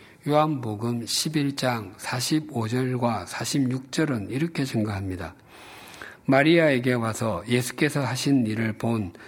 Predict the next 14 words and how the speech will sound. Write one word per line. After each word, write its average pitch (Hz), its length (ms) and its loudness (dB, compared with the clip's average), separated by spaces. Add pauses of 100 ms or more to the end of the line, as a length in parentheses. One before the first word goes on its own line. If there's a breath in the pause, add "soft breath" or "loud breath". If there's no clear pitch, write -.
(140 loud breath)
많은 131 520 2
유대인이 120 760 2 (100)
그를 143 360 2
믿었으나 113 840 0 (280 loud breath)
그 147 220 2
중에 160 320 6
어떤 151 500 2
자는 107 460 0 (380 loud breath)
바리새인들에게 127 1200 2
가서 110 520 -4 (100)
예수께서 127 540 0
하신 123 480 0
일을 104 440 -4
알리니라. 127 760 -2